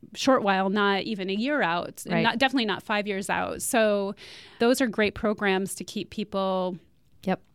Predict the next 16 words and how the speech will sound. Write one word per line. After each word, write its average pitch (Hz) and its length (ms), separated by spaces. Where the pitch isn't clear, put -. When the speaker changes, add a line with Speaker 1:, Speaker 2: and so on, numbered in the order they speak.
Speaker 1:
in 214 240
mind 208 420
for 202 500
later 214 640
opportunities 196 720
because 214 320
they 254 80
don't 285 300
lose 233 320
their 196 160
talent 208 380
and 196 80
their 190 80
skills 202 540
Speaker 2:
That's 202 200
right. 160 180